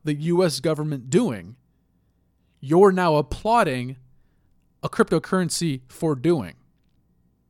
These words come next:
A cryptocurrency that refused to show the books, that was completely centralized, that didn't have funds. All the things that cryptocurrency is supposed to be against. Cryptocurrency is supposed to be a public ledger so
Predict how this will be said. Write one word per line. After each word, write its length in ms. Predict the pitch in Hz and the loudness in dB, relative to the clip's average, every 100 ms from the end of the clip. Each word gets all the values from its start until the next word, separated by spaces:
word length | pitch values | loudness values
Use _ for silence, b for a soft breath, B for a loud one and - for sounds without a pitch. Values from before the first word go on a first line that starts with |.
| _ _ _ _ _ _ _ - | _ _ _ _ _ _ _ -12
A 40 | - | -4
cryptocurrency 760 | 233 220 190 214 196 - 185 - b | -2 0 -2 -2 -2 -2 -4 -4 b
that 160 | 160 | -4
refused 560 | 156 147 - 156 196 196 | -2 -4 -6 -2 0 0
to 80 | 208 | -4
show 260 | - 185 | -2 -2
the 100 | 180 | -2
books, 640 | 160 135 139 - - - - _ _ _ _ _ _ _ _ _ | -2 -2 -2 -4 -10 -10 -14 _ _ _ _ _ _ _ _ _
that 140 | - 151 | -6 -4
was 140 | 147 | -4
completely 420 | - 147 190 185 | -6 -6 -6 -4
centralized, 880 | 190 185 156 - 135 117 110 127 - _ _ _ _ _ _ _ _ _ _ _ - B - | -4 -2 -4 -2 -2 -2 -4 -8 -12 _ _ _ _ _ _ _ _ _ _ _ -20 B -6
that 200 | 165 135 | -4 0
didn't 280 | 160 160 | 0 0
have 260 | 139 139 127 | -4 -4 -6
funds. 460 | - 131 87 - - B B - | -6 -8 -8 -14 -18 B B 4
All 200 | 220 320 | 6 8
the 140 | 339 | 4
things 380 | - 254 240 190 | 0 0 0 0
that 140 | 202 | -2
cryptocurrency 760 | - 220 180 - 196 185 - 165 | -2 -2 -2 -4 -2 -2 -2 -4
is 100 | 143 | -2
supposed 400 | 151 - 175 - | -4 -2 -2 -2
to 80 | 135 | -4
be 220 | 165 151 | -4 -6
against. 720 | 135 117 127 135 - - - - _ _ _ | -8 -8 -6 -6 -8 -12 -14 -20 _ _ _
Cryptocurrency 800 | - 254 247 202 208 208 - 185 | -6 -4 -4 -4 -2 -4 -4 -6
is 120 | 143 - | -4 -6
supposed 260 | - 160 | -4 -6
to 80 | 135 | -6
be 180 | 139 143 | -8 -8
a 80 | 151 | -8
public 380 | - 139 135 135 | -6 -4 -4 -4
ledger 420 | 135 127 104 - | -4 -4 -8 -10
so 240 | - 127 | -8 -8